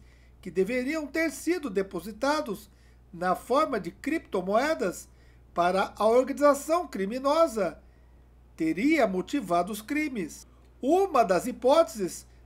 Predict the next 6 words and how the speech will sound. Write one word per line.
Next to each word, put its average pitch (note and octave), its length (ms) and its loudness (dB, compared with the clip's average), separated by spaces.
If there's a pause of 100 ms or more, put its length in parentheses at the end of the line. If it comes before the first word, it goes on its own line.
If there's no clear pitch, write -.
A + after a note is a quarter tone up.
(140)
das F3 320 0
autoridades C4+ 1040 -2 (400)
aponta A#3 680 0
para G3 260 0
a - 20 0
indicação C#4+ 720 0